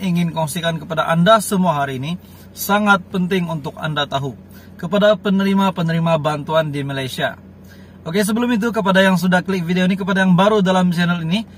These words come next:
Anda boleh subscribe channel ini. Anda boleh like ataupun share jika Anda rasa bermanfaat. Share kepada rakan dan keluarga Anda. Dan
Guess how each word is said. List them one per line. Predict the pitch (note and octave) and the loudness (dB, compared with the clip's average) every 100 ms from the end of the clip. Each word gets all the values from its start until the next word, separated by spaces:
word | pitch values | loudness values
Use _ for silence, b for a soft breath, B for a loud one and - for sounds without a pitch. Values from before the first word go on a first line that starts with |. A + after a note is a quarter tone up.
| B B | B B
Anda | C#3 D3 | -8 -6
boleh | D3 E3+ G3 | -2 0 0
subscribe | - E3 C3 - E3+ E3+ - | -2 -6 -6 2 2 2 -10
channel | - E3 E3+ | -6 -4 -2
ini. | F3 A#3 - - B B B | -2 -4 -8 -20 B B B
Anda | D3 E3+ F3 | -6 -2 0
boleh | F3+ | 0
like | F#3 G3+ - | 2 0 -2
ataupun | F3 F#3 | -6 -6
share | F3+ B3 B3+ G#3 | -4 -2 -2 -4
jika | D#3+ F3 | -2 0
Anda | D#3+ D#3+ | 0 -2
rasa | D3 D#3 | -4 -6
bermanfaat. | D3 D3+ C3+ D#3 F#3 - B B B - | -6 -6 -6 -2 -2 -2 B B B -20
Share | - G#3 | -4 -4
kepada | F3+ D#3+ D#3+ F3 | -2 -2 0 0
rakan | F#3+ G3+ F#3+ E3+ | 0 0 0 2
dan | E3 | 0
keluarga | - D3+ C#3 | -2 -6 -2
Anda. | C#3+ D3+ C3+ - - B B - | -2 0 -2 -6 -20 B B 2
Dan | A3+ G#3+ | 2 2